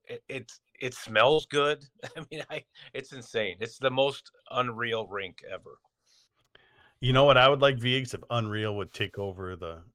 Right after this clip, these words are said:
Speaker 2: contract at University of Minnesota from Nike, because then we could actually get some decent stuff for hockey.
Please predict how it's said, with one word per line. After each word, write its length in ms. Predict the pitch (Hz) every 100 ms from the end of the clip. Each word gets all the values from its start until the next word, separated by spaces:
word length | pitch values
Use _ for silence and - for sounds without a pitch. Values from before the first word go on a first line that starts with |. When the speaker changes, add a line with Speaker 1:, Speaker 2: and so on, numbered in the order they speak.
| -
Speaker 2:
contract 540 | 113 104 98 95 -
at 80 | 82
University 460 | 95 95 92 -
of 40 | 90
Minnesota 420 | 87 85 90 85
from 360 | - 80 78 - _ _
Nike, 440 | - 80 82 - 78
because 360 | 82 87 87 82
then 160 | 98
we 120 | 107 143
could 140 | -
actually 360 | 92 107 - 80
get 200 | 95 -
some 160 | 71 67
decent 340 | 85 80 78
stuff 300 | - - 78
for 160 | - -
hockey. 500 | - - - _ _